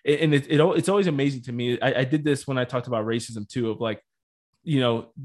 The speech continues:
they, they rate things from extremely liberal to extremely conservative and try to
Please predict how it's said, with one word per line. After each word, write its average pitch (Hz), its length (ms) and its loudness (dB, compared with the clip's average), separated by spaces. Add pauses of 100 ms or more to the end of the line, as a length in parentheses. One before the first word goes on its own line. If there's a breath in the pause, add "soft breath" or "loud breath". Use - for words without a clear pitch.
(280)
they, 131 200 4
they 127 220 0
rate 143 380 2 (100)
things 135 300 0
from 117 260 -4
extremely 139 380 0
liberal 131 420 2
to 117 100 -4
extremely 131 320 -2
conservative 120 600 -4
and 110 140 -8
try 117 200 -2
to 117 160 -2